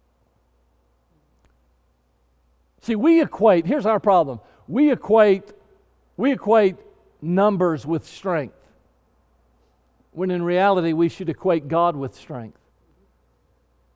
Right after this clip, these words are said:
It's not, it's not the numbers. It's not the numbers. It's the power behind it all. It's God. Zechariah four six, "Not by might, nor by, by, nor by power,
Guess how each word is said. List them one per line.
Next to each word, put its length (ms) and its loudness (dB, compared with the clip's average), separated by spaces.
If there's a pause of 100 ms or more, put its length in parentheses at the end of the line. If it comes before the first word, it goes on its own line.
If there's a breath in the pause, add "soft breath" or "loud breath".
(640)
It's 80 -8
not, 160 -2
it's 120 -16
not 180 -4
the 80 -4
numbers. 760 -4 (600)
It's 100 -12
not 180 -4
the 80 -2
numbers. 800 -4 (1000)
It's 200 0
the 100 -6
power 400 2
behind 540 -2
it 100 0
all. 280 0
It's 180 -8
God. 440 2 (380 soft breath)
Zechariah 600 2
four 280 2
six, 320 -2
"Not 260 4
by 160 6
might, 440 6 (1000)
nor 160 6
by, 180 8
by, 240 4 (140)
nor 240 4
by 180 6
power, 840 4